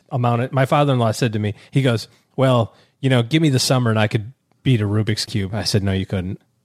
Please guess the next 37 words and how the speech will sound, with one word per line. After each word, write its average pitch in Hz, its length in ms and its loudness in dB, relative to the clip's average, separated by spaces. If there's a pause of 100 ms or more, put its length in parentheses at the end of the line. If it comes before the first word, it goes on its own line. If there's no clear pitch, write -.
(100)
I - 80 -2
said, 120 180 2
"You 127 60 4
could - 120 2
have 107 120 0
ten 104 200 2
lifetimes. 98 500 -4
You 98 100 -4
won't 101 160 -6
beat 101 160 -2
it - 80 -6
until, 143 300 0
until 175 280 -2
you 143 140 0
know 127 220 2
the 113 80 -6
math 110 340 -6
problem. 90 340 -8
That's 95 180 -6
a - 20 -2
Rubik's 101 340 2
Cube." - 260 -14 (340)
You 131 100 2
know, 101 140 2
like, 101 180 0
if 104 120 -6
you 117 120 2
know 117 120 2
how 117 100 4
to 92 80 -4
do 107 180 2
it, 151 120 0
then 101 120 -4
you 92 80 -6
can 92 140 -8
do 104 160 -4
it. 87 120 -12